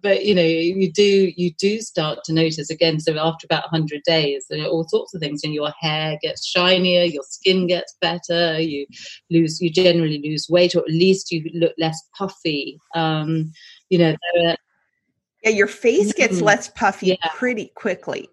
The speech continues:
Speaker 2: and your eyes, like, you can
Speaker 1: Yeah,
Speaker 2: see the
Speaker 1: unless you get
Speaker 2: difference.
Speaker 1: less blotchy, and you can sleep better. I mean, just, you know, it goes on and on and on, you know, and it's, I think of all the, you know, quitting smoking is al-, also has a dramatic effect for, you know, if you're a big smoker.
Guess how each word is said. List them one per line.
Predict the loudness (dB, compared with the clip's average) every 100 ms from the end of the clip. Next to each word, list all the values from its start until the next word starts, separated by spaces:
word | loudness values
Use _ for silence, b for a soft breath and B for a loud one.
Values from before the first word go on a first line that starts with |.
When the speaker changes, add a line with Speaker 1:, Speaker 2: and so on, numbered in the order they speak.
| -8
Speaker 2:
and | -6
your | -4 -2 0
eyes, | 2 2 0
like, | -6 -8
you | -6
can | -4 -2
Speaker 1:
Yeah, | 2 2 2
Speaker 2:
see | 0
the | 0
Speaker 1:
unless | 2 2 2 -2
you | -2
get | -2
Speaker 2:
difference. | -4 -12
Speaker 1:
less | _
blotchy, | 0 0 0 -6 2 4 4 2 2 0 -2
and | -6 -8
you | -10
can | -12 -18
sleep | -10 0 0 0 -2
better. | -4 0
I |
mean, | 0 0
just, | 0 0 -2
you | -2
know, | -2
it | -2 -4
goes | -6 0
on | 2 2 2
and | 0
on | -4 -6
and | -6
on, | -6 -6 -8
you | -8
know, | -8
and | -6 -2
it's, | -2 -4 -4
I | -4
think | -2 -4
of | -6 0
all | 4 6
the, | 6 4 2 -4 _ _ _ _ _ _ -4
you | 0
know, | 0
quitting | 2 0 2 -4
smoking | 2 4 4 4 0 0
is | -4 0
al-, | 0 2
also | 0 0 0
has | -2 -4 -6 -2
a | -2 -2 -6
dramatic | -4 0 0 0 -6
effect | -6 -6 -6 -8 -6
for, | -4 -2 0
you | 0
know, | 0
if | -2
you're | -4
a | -2
big | 0 0
smoker. | 0 -2 -2 -4 -8 -8